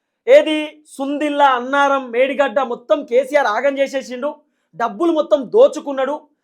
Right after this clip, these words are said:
మొత్తం తెలంగాణనే చిన్నాభిన్నం చేసిండు. ఏడు లక్షల రూపాయల కోట్ల అప్పు చేసిండు. మొత్తం ఆగమాగం అయిపోయింది. తెలంగాణ కేసీఆర్ వల్లనే చిన్నాభిన్నం అయిపోయింది. ఆర్థిక పరిస్థితులు ఉండడానికి కారణం కూడా కేసీఆర్ అని అన్నట్టు కాంగ్రెస్ పార్టీ లీడర్లు రకరకాలుగా మాట్లాడేటటువంటి కార్యక్రమం చేశారు.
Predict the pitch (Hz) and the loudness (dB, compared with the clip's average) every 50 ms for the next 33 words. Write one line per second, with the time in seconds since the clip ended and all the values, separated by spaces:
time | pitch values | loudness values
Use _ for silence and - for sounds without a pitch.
0 | _ _ - 226 233 - - 330 320 - - 233 226 269 302 294 330 330 320 320 | _ _ -10 -10 -6 2 2 2 2 2 -4 -2 0 0 0 0 -2 -2 -2 -2
1 | 311 311 320 - 240 240 277 311 311 302 294 285 294 269 254 254 247 254 277 277 | -2 -4 -6 -6 -8 -4 -2 -2 -2 -2 -4 -4 -4 -4 -4 -6 -6 -6 -8 -10
2 | 294 262 233 247 277 294 277 262 240 240 - - 277 277 254 254 269 - - 262 | -8 -4 0 0 0 0 0 -4 -6 -6 -6 -6 -4 -4 -2 -4 -4 -6 -4 -4
3 | 247 240 240 233 233 254 254 254 262 254 220 202 - _ _ _ - 185 208 - | -4 -4 -4 0 0 0 0 2 0 0 0 0 -4 _ _ _ -6 -6 -6 -2
4 | - 339 330 311 302 - - 269 254 247 302 320 320 _ _ _ _ _ _ _ | 0 2 4 4 2 2 0 -8 -8 -6 -6 -8 -8 _ _ _ _ _ _ _
5 | _ - - 254 - - 311 254 214 220 269 311 320 339 339 330 320 311 285 285 | _ -12 -10 -6 0 0 2 2 2 2 2 2 2 2 2 2 2 0 0 0
6 | 208 277 277 277 320 330 320 233 233 269 294 302 311 311 302 294 285 - 240 269 | -2 -4 -6 -6 -6 -6 -4 -2 -2 -2 -2 -2 -2 0 0 -2 0 4 4 4
7 | 294 294 320 320 311 302 294 285 285 277 285 277 277 - - - 220 240 269 285 | 4 6 2 2 4 4 4 2 2 2 0 -2 -4 -4 -10 -16 -10 -4 -2 -2
8 | 294 - 285 269 277 262 254 247 202 185 247 240 240 285 302 - _ _ _ _ | -2 -2 -4 -6 -4 -4 -4 -4 -2 -2 -2 -2 -2 -4 -10 -12 _ _ _ _
9 | _ _ - 190 233 277 302 277 285 330 339 330 320 302 294 285 226 247 233 262 | _ _ -4 0 2 2 2 0 -2 0 0 0 2 2 0 -2 -2 -8 -12 -10
10 | 269 277 269 285 285 285 285 - 220 226 269 277 294 285 277 294 302 294 - 233 | -10 -4 -2 -2 -2 -2 -4 -4 -2 -2 -2 -2 -4 -6 -2 -2 -2 -2 0 0
11 | 254 277 269 269 285 294 277 269 262 254 247 233 240 240 233 240 311 302 269 269 | 0 0 0 0 0 0 0 2 -2 -2 -4 -6 -8 -10 -10 -6 -6 -6 -6 -6
12 | 269 - _ _ _ _ - 214 233 285 320 339 339 330 339 330 302 285 277 208 | -8 -12 _ _ _ _ -6 -2 -2 -2 2 2 2 2 2 2 -2 -2 -2 -2
13 | 247 254 254 247 247 247 277 302 247 226 214 214 262 262 254 262 294 311 320 311 | -4 -8 -4 -4 -2 -2 -2 -4 -4 -4 -4 -4 -4 -4 -2 0 0 0 0 0
14 | 294 269 254 240 247 269 269 269 240 262 - - 247 240 240 240 220 220 214 214 | -2 -2 -4 -4 -4 -4 -4 -2 -2 -2 -4 -4 -8 -8 -8 -6 -6 -8 -8 -10
15 | - 269 254 240 233 226 226 - 247 - | -14 -10 -4 -4 -4 -4 -4 -10 -12 -12